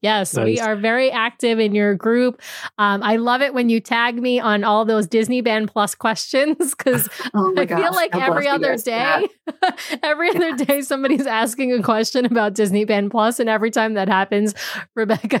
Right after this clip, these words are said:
Speaker 1: <laughs> tags me in the comments.
Speaker 3: Like, please let an expert uh, answer
Speaker 2: Hey,
Speaker 3: these.
Speaker 2: hey, we,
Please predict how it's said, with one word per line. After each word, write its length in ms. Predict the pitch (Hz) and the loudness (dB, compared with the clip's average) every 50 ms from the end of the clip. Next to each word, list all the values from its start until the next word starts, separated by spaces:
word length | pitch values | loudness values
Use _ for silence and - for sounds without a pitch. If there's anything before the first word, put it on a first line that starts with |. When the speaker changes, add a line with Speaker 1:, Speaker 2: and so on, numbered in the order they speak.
| - 254 | 0 -2
Speaker 1:
<laughs> 0 | |
tags 680 | 202 - - 247 214 214 196 214 214 240 220 - 254 254 | -4 -4 -2 -2 0 0 0 -2 -2 -2 -2 -2 -2 -2
me 260 | 277 277 233 262 294 | 0 0 0 2 2
in 280 | 285 226 269 285 294 285 | 0 0 -2 -2 -4 -4
the 80 | 302 285 | -4 -4
comments. 540 | - - 277 214 220 233 247 247 254 294 262 | -2 -2 0 0 0 0 0 0 0 -2 -4
Speaker 3:
Like, 200 | - 330 330 349 - - _ - - - - - _ _ - | -4 -6 -6 -6 -8 -10 _ -16 -20 -20 -20 -20 _ _ -4
please 380 | 277 277 240 254 247 247 214 | -2 -2 0 0 -2 -2 -2
let 180 | 220 247 214 220 | -2 -2 -2 -2
an 120 | 254 214 | -2 -2
expert 520 | - 233 226 - - - - 247 - - - _ _ _ _ - | -2 -4 -6 -8 -6 -4 -2 -2 -2 -4 -10 _ _ _ _ -14
uh, 80 | - - - | -14 -8 -4
answer 260 | - 254 226 226 233 202 | -2 0 0 2 2 2
Speaker 2:
Hey, 120 | 196 165 | 2 2
Speaker 3:
these. 280 | 226 233 226 233 233 233 - _ _ _ | 0 0 0 0 -2 -4 -6 _ _ _
Speaker 2:
hey, 220 | - 180 175 156 | -2 0 0 2
we, 300 | 139 156 165 156 - - | 2 2 2 0 -2 -6